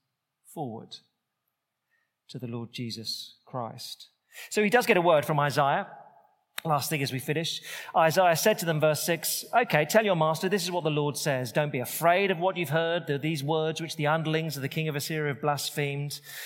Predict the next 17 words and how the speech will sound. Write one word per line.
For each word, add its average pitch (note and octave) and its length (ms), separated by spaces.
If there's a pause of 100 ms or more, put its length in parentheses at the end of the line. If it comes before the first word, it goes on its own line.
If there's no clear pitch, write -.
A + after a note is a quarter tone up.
(260)
Listen, E3 240
here's G#3 180
what's F#3+ 140
gonna C#3+ 160
happen. D3+ 400 (580)
Uh, C#3+ 140
the C#3+ 100
king A3+ 200
of D#3+ 80
Assyria, E3 340
Sennacherib, D3+ 640
is C#3 100
gonna C#3+ 160
hear C#3+ 220
a C3+ 40
certain C#3+ 320
report. F#3 720